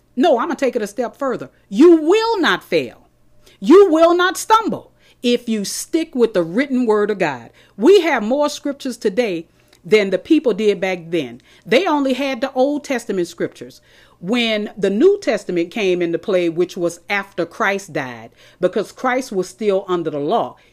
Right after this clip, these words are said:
he kept every law that, um, was within the covenant of God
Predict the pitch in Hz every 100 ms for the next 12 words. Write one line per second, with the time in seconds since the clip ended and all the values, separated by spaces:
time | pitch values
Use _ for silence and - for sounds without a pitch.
0 | _ 277 277 - 262 202 _ - 262 269
1 | 262 269 240 165 127 - _ _ _ 180
2 | 165 - - 160 147 143 147 _ _ _
3 | - 180 175 165 151 147 - 170 190 -
4 | 247 247 240 240 190 180 - - 359 339
5 | 247 180 156 156 131 120 147